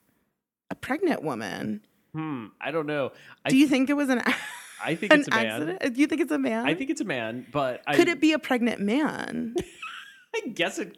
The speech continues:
Speaker 2: c-, uh, maybe. Um,
Speaker 1: <laughs>
Speaker 2: I, I'm, th-, I'm thinking
Speaker 1: I mean, really, like, I don't know.
Speaker 2: I don't know. I, I am, I, that's so funny. I
Speaker 1: 'Cause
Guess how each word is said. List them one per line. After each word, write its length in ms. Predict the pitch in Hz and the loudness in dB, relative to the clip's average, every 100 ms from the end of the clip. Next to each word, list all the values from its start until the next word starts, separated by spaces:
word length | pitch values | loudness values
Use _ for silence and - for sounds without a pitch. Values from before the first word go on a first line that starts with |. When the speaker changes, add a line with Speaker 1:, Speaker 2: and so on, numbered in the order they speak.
| - | -12
Speaker 2:
c-, 80 | - | -8
uh, 160 | 180 190 156 165 | -4 -6 -8 -14
maybe. 720 | 170 170 165 185 240 339 370 - - | -6 -4 -2 -4 -4 -4 -4 -8 -4
Um, 460 | 202 196 190 190 | -2 0 -2 -4
Speaker 1:
<laughs> 600 | - 220 233 226 208 269 | -6 -4 -4 -4 -4 -4
Speaker 2:
I, 300 | 147 170 170 - | 0 0 0 0
I'm, 400 | 165 165 175 180 | 4 4 4 -2
th-, 160 | - - - _ _ - | -4 -4 -6 _ _ -6
I'm 240 | 214 196 208 | -4 -4 -8
thinking 680 | - 202 196 196 180 180 180 | -6 -6 -6 -6 -6 -2 2
Speaker 1:
I 60 | |
mean, 300 | 370 403 370 339 | 4 2 2 2
really, 500 | 403 494 370 277 285 | 4 6 6 4 2
like, 460 | 277 285 269 - _ - | 0 -2 -4 -14 _ -2
I 100 | 254 | 2
don't 180 | 320 359 | 2 2
know. 560 | 349 523 480 226 202 208 | 0 0 2 2 0 -2
Speaker 2:
I 120 | 156 | -4
don't 140 | 117 | -6
know. 280 | 120 120 117 - | -4 -4 -6 -4
I, 220 | 135 143 - | -4 -2 -2
I 100 | 147 | -2
am, 340 | 175 156 139 - _ | -2 -4 -6 -10 _
I, 280 | 120 143 151 139 123 | -4 -2 -4 -8 -4
that's 200 | 127 120 | -4 -2
so 100 | 110 | -6
funny. 320 | 101 101 101 - | -8 -10 -10 2
I 40 | |
Speaker 1:
'Cause 160 | - | 2